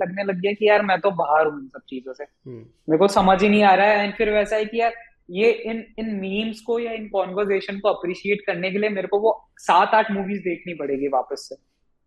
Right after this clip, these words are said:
Speaker 1: और उसके बारे में मैं कंप्लीटली भूल चुका हूँ, बचपन में कभी देखी होगी तो देखी होगी बस।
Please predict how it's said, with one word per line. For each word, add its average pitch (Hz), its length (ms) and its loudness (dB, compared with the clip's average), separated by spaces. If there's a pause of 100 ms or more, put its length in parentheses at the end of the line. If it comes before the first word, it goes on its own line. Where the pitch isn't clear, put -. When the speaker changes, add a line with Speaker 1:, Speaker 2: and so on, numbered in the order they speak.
(500)
Speaker 1:
और 190 120 4
उसके 214 200 2
बारे 220 180 8
में 240 120 2
मैं 262 140 4
कंप्लीटली 240 600 -2
भूल 208 200 -2
चुका 214 140 0
हूँ, 247 100 -2
बचपन 214 300 -2
में 196 160 -6
कभी 196 200 -4
देखी 175 300 -6
होगी 170 200 -6
तो 175 120 -12
देखी 147 340 -6
होगी 135 240 -2
बस। 135 360 -4